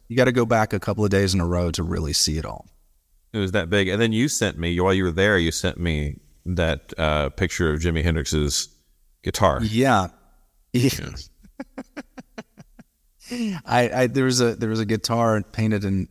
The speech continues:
Speaker 1: in nail polish
Speaker 2: Mm-hmm.
Speaker 1: that, uh, I hadn't read the placard closely, and I said, I said to my tour guides, I said, "My friend is the biggest Jimi Hendrix fan in the world. He's gonna love this." I took the picture, sent it to Brandon. Brandon sent back,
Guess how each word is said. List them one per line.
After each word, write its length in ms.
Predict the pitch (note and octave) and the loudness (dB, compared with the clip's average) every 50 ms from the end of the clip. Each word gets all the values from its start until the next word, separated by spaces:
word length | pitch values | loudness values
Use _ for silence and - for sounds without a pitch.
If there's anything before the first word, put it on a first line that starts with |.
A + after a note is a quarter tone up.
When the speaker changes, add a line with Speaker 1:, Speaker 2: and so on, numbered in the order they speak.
| _ - | _ -6
Speaker 1:
in 180 | - F2+ F#2+ F#2+ | -2 0 2 2
nail 220 | F#2 G2 A2 A2+ | 4 4 2 2
polish 680 | - - - - A1 A1+ A#1+ - - - - - - - _ _ _ _ _ _ _ _ _ - - | 0 -2 -6 -6 -6 -8 -8 -6 -6 -6 -6 -6 -10 -16 _ _ _ _ _ _ _ _ _ -4 0
Speaker 2:
Mm-hmm. 440 | F#2 E2+ E2+ E2 E2 E2 G#2 G#2 G2+ | 2 2 2 2 0 0 0 0 2
Speaker 1:
that, 340 | F#2+ G2+ G2+ G2 F#2+ - _ - | 4 4 4 4 2 -2 _ -4
uh, 400 | F#2 F#2 F#2 F#2 F2+ F2 E2+ D#2+ - _ _ _ _ | -2 0 0 0 0 -2 -2 -4 -6 _ _ _ _
I 120 | - G2+ G#2+ | -2 0 0
hadn't 320 | G2 G#2+ A#2 A2 G#2 G#2 G#2 | 2 2 2 2 2 2 2
read 120 | G2+ F#2 | 2 0
the 40 | F#2 | 0
placard 600 | E2 - - - G2+ G2 G#2+ - F#2 F2 F2+ F2 | -2 -2 0 2 2 2 2 2 0 -2 -2 -4
closely, 500 | - - G#2+ G2 G2 F#2+ - - F#2 F2+ E2+ | -4 -2 0 0 2 2 0 0 0 0 0
and 80 | F2+ | 0
I 40 | F2+ | 0
said, 220 | F2+ - F#2 F2+ - - | 0 0 0 -2 -4 -4
I 80 | - F#2 | -2 0
said 160 | - - G2+ F#2 | 2 2 2 2
to 60 | F#2 | 2
my 120 | F2+ E2 E2 | 2 0 0
tour 200 | - - A2 G#2 | 0 0 0 0
guides, 220 | G2 F2 E2 - | 0 0 0 0
I 40 | E2+ | 0
said, 200 | E2+ - E2 E2 | 0 0 0 0
"My 160 | F2 F2 E2+ | 0 0 0
friend 280 | E2+ - F2+ E2 E2 E2 | 0 -2 -2 -2 -2 -2
is 120 | E2 - | -2 -2
the 100 | - F2 E2 | -2 -2 -2
biggest 680 | E2 - - - - F2 E2 D2+ - - - - - | -4 -4 -8 -4 -4 -2 -2 -2 -2 0 0 0 0
Jimi 180 | - C2+ D2 F#2 | -2 -2 0 0
Hendrix 320 | F#2 D#2 - - - - | 0 -2 -2 -2 -4 -4
fan 340 | - - - C2+ - - - - - | -4 -4 -4 -4 -4 -6 -8 -4 -2
in 80 | F#2+ | 0
the 60 | E2+ E2 | 2 2
world. 300 | D#2 C#2 C2 A1 - F#2+ | 2 0 -2 -2 -2 0
He's 100 | F#2 E2+ | 0 0
gonna 140 | D#2+ D2+ | 0 0
love 180 | - - A1 G#1+ | -2 -4 -6 -6
this." 160 | - - - | -2 -2 -2
I 40 | - | -2
took 140 | - - E2+ | 0 -2 -2
the 40 | E2+ | 0
picture, 280 | - - E2+ - - E2+ | 0 0 0 2 0 0
sent 180 | - E2 E2+ F2+ | 2 2 2 0
it 40 | |
to 80 | - - | 0 -2
Brandon. 340 | - - E2+ E2+ E2 F#2 - - _ _ _ _ _ _ _ _ _ _ _ _ _ - _ _ _ - | -4 -4 -4 -4 -4 -4 -6 -8 _ _ _ _ _ _ _ _ _ _ _ _ _ -20 _ _ _ 0
Brandon 280 | A2+ G#2 G2+ G2+ F#2+ F#2 | 2 4 4 4 4 4
sent 240 | - - E2 D2 E2 | 2 2 2 2 2
back, 380 | F2+ F2+ F2+ E2+ E2 - - | 2 2 2 0 -2 -4 -10